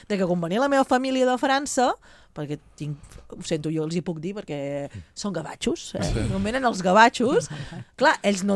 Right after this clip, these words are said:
Speaker 1: tenien, eh, el, el meu cosí parlava, bueno, no sé si és meu cosí o és el cosí de la meva mare, que té, són, són parents llunyans, no? Eh, co-, eh, parlaven català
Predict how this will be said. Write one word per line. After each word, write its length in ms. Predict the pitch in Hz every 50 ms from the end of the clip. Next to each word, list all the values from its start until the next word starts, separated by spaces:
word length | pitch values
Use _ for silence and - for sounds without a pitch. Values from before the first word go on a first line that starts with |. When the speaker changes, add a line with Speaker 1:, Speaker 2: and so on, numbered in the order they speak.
| 175
Speaker 1:
tenien, 300 | 208 196 214 254 269 269
eh, 240 | 240 - - 214 196 165
el, 400 | - - 170 165 165 160 165 -
el 160 | - 165 165
meu 140 | 160 160 156
cosí 240 | - 185 175 233 254
parlava, 540 | 190 175 160 151 156 156 160 160 165 156 151
bueno, 240 | - - 160 147 - - - - - 190 185 - -
no 140 | 190 185 180
sé 80 | 233 220
si 80 | 202
és 80 | 202 180
meu 160 | 185 180 170
cosí 240 | - 175 175 240 311
o 80 | 277
és 80 | 208 196
el 80 | 180 -
cosí 160 | 180 180 196
de 80 | 190
la 60 | 175 160
meva 160 | 165 165 156 139
mare, 300 | 147 143 147 156 151 151 151
que 80 | - 160
té, 100 | 165 160 156 151 147 151
són, 220 | - 185 170 180 180
són 160 | - 202 190 185 175 170 165 160 214 190 170
parents 240 | - 190 180 175 160
llunyans, 400 | 165 170 160 156 147 151 165 156
no? 140 | 175 240 302 - - - - - - - - - -
Eh, 720 | 185 180 165 165 165 160 160 160 165 156 151 151 151 151 151 -
co-, 80 | 175 - -
eh, 300 | 160 160 156 156 156 151
parlaven 320 | - 170 151 151 156 175 185 190
català 380 | 202 185 - 214 226 233 254 -